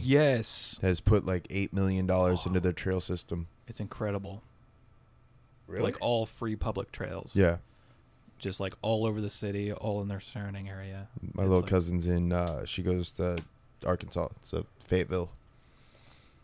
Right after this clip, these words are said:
Speaker 3: Isn't that where, uh, Brandon Herrera is? Or was?
Speaker 1: What?
Speaker 3: Was in Fayetteville?
Speaker 1: Fayetteville, North Carolina.
Speaker 3: There's also Fayetteville, Arkansas?
Speaker 2: Mm-hmm.
Speaker 1: Yes.
Speaker 2: There's a Fayetteville, Missouri.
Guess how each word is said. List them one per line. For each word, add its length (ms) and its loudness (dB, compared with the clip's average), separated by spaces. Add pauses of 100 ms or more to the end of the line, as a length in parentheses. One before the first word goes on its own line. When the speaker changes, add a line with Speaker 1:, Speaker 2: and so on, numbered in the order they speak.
(1120)
Speaker 3:
Isn't 200 -8
that 140 0
where, 300 0
uh, 340 -2 (640)
Brandon 240 2
Herrera 480 4
is? 140 -10 (640)
Or 140 6
was? 480 -2
Speaker 1:
What? 160 -8
Speaker 3:
Was 120 -4
in 60 -2
Fayetteville? 480 0 (880)
Speaker 1:
Fayetteville, 340 0
North 220 -4
Carolina. 440 -8 (1600)
Speaker 3:
There's 140 -8
also 280 -2
Fayetteville, 840 -2
Arkansas? 400 -6 (160)
Speaker 2:
Mm-hmm. 340 4
Speaker 1:
Yes. 300 -4 (1080)
Speaker 2:
There's 160 -2
a 60 2
Fayetteville, 480 0
Missouri. 540 2